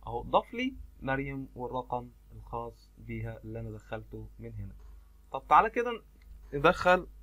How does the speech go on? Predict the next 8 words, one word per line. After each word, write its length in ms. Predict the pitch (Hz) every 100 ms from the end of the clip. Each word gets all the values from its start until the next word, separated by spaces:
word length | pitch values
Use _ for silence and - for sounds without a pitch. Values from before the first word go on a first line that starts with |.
| -
حاجه 380 | - 156 147 156
اخرى 260 | - 160
مثلا، 420 | 160 165 190 233 254 - - - - - -
آه، 460 | 127 123 120 117 113 - - - - - -
عواد، 460 | 113 117 147 226 - - - - - - - - - - - - - -
ورقم 760 | 170 170 - 156 151 147 143 -
الهاتف 420 | 123 131 127 117
بتاعه، 580 | 110 113 127 123 120